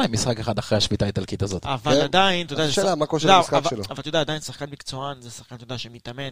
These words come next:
Speaker 2: גם אם זה באימונים אישיים,
Speaker 3: כן.
Speaker 2: גם, אתה יודע, הוא מגיע לפה כבר מתאמן כבר שבוע.
Speaker 3: יכול להיות שברק בכר הפתיע, אני לא יודע.
Speaker 2: לפחות בסגל, מה, לעשר דקות שחקן לא מסוגל
Speaker 3: אז
Speaker 2: לבוא
Speaker 3: זהו,
Speaker 2: עם מישהו
Speaker 3: השאלה
Speaker 2: נפצע?
Speaker 3: אם הוא יכול, אם הוא לא יכול לשחק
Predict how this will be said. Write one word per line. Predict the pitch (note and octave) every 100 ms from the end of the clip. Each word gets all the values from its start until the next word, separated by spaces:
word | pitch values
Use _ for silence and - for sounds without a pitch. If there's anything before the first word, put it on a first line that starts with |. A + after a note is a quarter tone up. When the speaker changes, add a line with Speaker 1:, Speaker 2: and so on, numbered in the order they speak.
| A2+
Speaker 2:
גם | B2+
אם |
זה | B2
באימונים | A#2+ A#2+ A#2+ B2+ C3
אישיים, | B2 A2+ D#3 E3
Speaker 3:
כן. | C#3+
Speaker 2:
גם, | C#3
אתה |
יודע, | C3+
הוא | C3+
מגיע | C3 B2+ D3
לפה | C3 D3+
כבר | B2 B2+
מתאמן | B2 A#2+ D3 F3+
כבר | D3+ D3 C#3
שבוע. | - C3+ C#3+
Speaker 3:
יכול | D3+ G3+
להיות | G#3
שברק | F#3+ F#3
בכר | D#3+ F3 E3+ E3+
הפתיע, | - A#2+
אני | B2
לא | C3
יודע. | D3 C#3+ B2 G#2+ E2+ -
Speaker 2:
לפחות | - C#3+ A3 F3
בסגל, | D#3+ G#3 D#3+ D3
מה, | D3+
לעשר | C#3 D#3+ F#3 F#3
דקות | D3 D3 F3+
שחקן | - - - E3
לא | C#3+ D#3+
מסוגל | - D3
Speaker 3:
אז | D3+
Speaker 2:
לבוא | B2+ E3
Speaker 3:
זהו, | D#3+ C3
Speaker 2:
עם |
מישהו | B2+ - D3+
Speaker 3:
השאלה | E3+
Speaker 2:
נפצע? | G#3+
Speaker 3:
אם | A3
הוא | G3
יכול, | D#3+ D#3+ F#3+ D#3+
אם | D#3+
הוא | D#3+
לא | F3+
יכול | F#3 - F3+
לשחק | E3+ D#3 D#3 F3